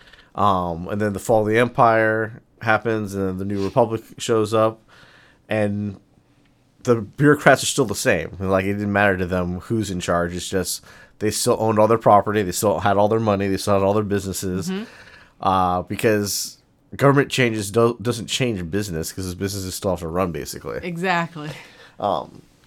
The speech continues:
Speaker 1: so it's interesting to see that, because you don't get that point of view. All you get is the struggle of the rebels, usually, or the struggle of the, of the, uh, Empire fighting, uh, uh, rebels or terrorists, if you point from their point of view.
Speaker 2: Mm-hmm.
Speaker 1: Um, so it's interesting to see that, and it'd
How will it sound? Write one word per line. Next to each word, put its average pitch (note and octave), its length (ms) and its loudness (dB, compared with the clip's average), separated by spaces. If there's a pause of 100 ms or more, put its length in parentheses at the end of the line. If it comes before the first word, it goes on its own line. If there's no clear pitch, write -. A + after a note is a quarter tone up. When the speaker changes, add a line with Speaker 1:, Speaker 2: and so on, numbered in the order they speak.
Speaker 1:
so E3+ 200 4
it's E3 80 4
interesting F#3+ 340 0
to D3+ 60 0
see C#3 180 -2
that, A2+ 180 4
because G#2+ 160 -4
you A2+ 60 -2
don't B2+ 180 0
get B2 180 -2
that G2+ 140 -2
point A2 180 -2
of G2 80 -2
view. G#2 220 2
All A2+ 160 8
you A2+ 200 0
get A2 120 0
is G2 120 -2
the G2 60 -4
struggle G#2+ 320 0
of F#2+ 60 0
the G2 80 -2
rebels, G2 360 0
usually, G2 380 -2
or F#2 200 0
the F2+ 320 -2 (380)
struggle G#2+ 560 0
of F#2 80 0
the, G2+ 80 2 (280)
of G2 280 2
the, - 180 -4 (160)
uh, G2+ 220 0
Empire G#2 420 2
fighting, G2 500 0
uh, F2+ 460 0 (160)
uh, F2 400 -2
rebels F#2 380 -2
or F2 40 -4
terrorists, F#2 560 -2
if F2+ 140 -12
you E2 60 -16
point E2+ 240 -6
from F2+ 100 -10
their F2 140 -4
point F2+ 180 -4
of E2 60 -6
view. F2 320 -4
Speaker 2:
Mm-hmm. E3 580 -10
Speaker 1:
Um, E2+ 380 0
so - 140 -8
it's B2+ 100 -2
interesting D#3+ 260 0
to G#2 60 -6
see C3 180 0
that, A2 320 4
and G2+ 300 0
it'd G2+ 60 -2